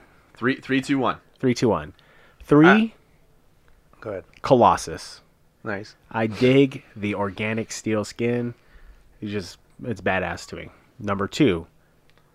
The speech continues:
Speaker 2: motherfucking Magneto.
Speaker 1: Uh. <laughs>
Speaker 2: Yeah, and it's, it was, it was, I don't know, right on the cusp of being one, but my number one, I think, is Gambit.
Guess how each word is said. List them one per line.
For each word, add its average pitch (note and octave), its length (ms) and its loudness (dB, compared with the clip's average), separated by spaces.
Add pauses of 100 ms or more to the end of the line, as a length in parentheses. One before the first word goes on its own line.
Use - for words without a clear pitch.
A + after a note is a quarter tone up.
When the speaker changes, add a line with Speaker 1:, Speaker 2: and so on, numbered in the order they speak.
(200)
Speaker 2:
motherfucking G#2 580 0
Magneto. G2 600 -4
Speaker 1:
Uh. G2 220 -8
<laughs> - 60 -16 (520)
Speaker 2:
Yeah, - 200 0 (480)
and C#3 120 2
it's, D3 120 2
it D#3+ 180 8
was, D3+ 160 8
it D3 220 4
was, A#2 280 0 (920)
I - 60 -2
don't E3+ 140 0
know, D#3 260 2 (680)
right C#3 180 8
on C#3+ 100 6
the C3 60 0
cusp - 300 -2
of G2+ 80 -2
being G2 240 -8
one, G2 260 -6
but G2+ 180 -4
my A2+ 200 -2
number A#2 180 0
one, A#2 160 0
I A2 80 0
think, G#2+ 220 -6
is F2 100 -10
Gambit. F#2 460 -12